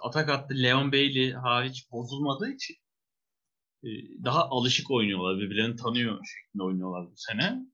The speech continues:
E, Şik özellikle yani Roma'dan beri, Roma'ya gittiği, transfer yaptığı dönemden beri ilk kez bu kadar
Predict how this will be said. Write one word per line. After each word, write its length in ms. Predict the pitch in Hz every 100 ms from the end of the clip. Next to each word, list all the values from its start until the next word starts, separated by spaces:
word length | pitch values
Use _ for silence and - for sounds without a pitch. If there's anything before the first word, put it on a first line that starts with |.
| _ _ _ _ _ _ 127
E, 220 | 120 113
Şik 320 | - 170 160
özellikle 840 | 160 131 123 127 131 117 113 110 _ _ _ _ _ _ _ _ _ _ -
yani 300 | 110 110 117
Roma'dan 580 | 131 147 175 160 143 135
beri, 200 | 131 180
Roma'ya 340 | 139 135 135
gittiği, 640 | 135 127 - 127 120 110 _ -
transfer 380 | 120 113 - 127
yaptığı 440 | 123 117 117 131
dönemden 440 | 127 123 120 131 131
beri 120 | 165
ilk 140 | 165
kez 220 | 160 131 123
bu 40 |
kadar 180 | 117